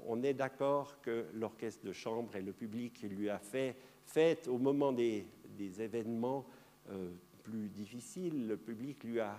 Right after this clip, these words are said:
a montré son soutien, étant donné que la qualité artistique n'était pas atteinte. Je crois que ceci est très important et qu'on le voit, Lausanne, les Lausannois, les mélomanes lausannois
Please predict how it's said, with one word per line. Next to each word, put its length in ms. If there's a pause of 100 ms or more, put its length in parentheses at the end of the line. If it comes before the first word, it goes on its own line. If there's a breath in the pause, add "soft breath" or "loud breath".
(140)
a 140
montré 420
son 220
soutien, 520 (360 loud breath)
étant 280
donné 320
que 140
la 220
qualité 480
artistique 640
n'était 260
pas 260
atteinte. 500
Je 140
crois 200
que 100
ceci 480
est 100
très 220
important 600 (440 loud breath)
et 100
qu'on 480
le 140
voit, 580 (320)
Lausanne, 640 (360)
les 100
Lausannois, 640
les 160
mélomanes 640
lausannois 680